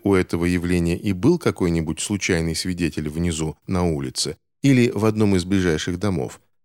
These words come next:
то от такого зрелища он непременно должен был спятить. Мадам Клара подкатила коляску к циферблату и начала пристально следить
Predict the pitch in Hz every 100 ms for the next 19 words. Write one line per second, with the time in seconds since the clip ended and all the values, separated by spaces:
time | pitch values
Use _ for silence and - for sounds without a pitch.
0 | _ 120 - 110 - 101 - 82 78 76
1 | 85 120 110 - 85 - _ - 117 110
2 | 95 98 87 87 120 139 104 90 80 80
3 | 78 76 - - 57 - - - - _
4 | _ _ _ _ _ _ _ _ _ -
5 | 90 82 82 76 - 101 107 82 - -
6 | 87 - 78 73 80 73 71 - - 67
7 | - 85 85 85 110 139 117 110 127 139
8 | 127 151 170 - 110 127 - 135 127 -
9 | 90 80 90